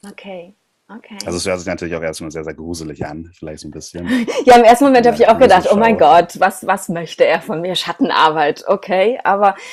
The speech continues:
Speaker 1: ja, das, äh, berührt mich jetzt schon ganz anders, definitiv. Ähm, die Leute, die meinen Podcast schon länger hören, die kennen das auch. Ich rede immer von meinem Untertitel, ähm, wenn ich über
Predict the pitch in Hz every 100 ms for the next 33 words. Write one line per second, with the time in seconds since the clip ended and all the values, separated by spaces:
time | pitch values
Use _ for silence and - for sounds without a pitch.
0 | - 202 214 208 - - 226 226 208 226
1 | 220 233 269 240 233 226 - 233 214 220
2 | - 208 202 127 175 - 180 196 196 196
3 | 202 165 151 - - 160 165 - 202 196
4 | - 185 190 190 190 190 196 233 - 226
5 | - 202 196 208 214 185 208 226 202 208
6 | 208 208 180 - 185 - - 185 196 185
7 | 190 185 180 175 175 202 214 - 190 180
8 | 196 240 - 180 185 180 - - 160 170
9 | 175 185 - - 175 170 170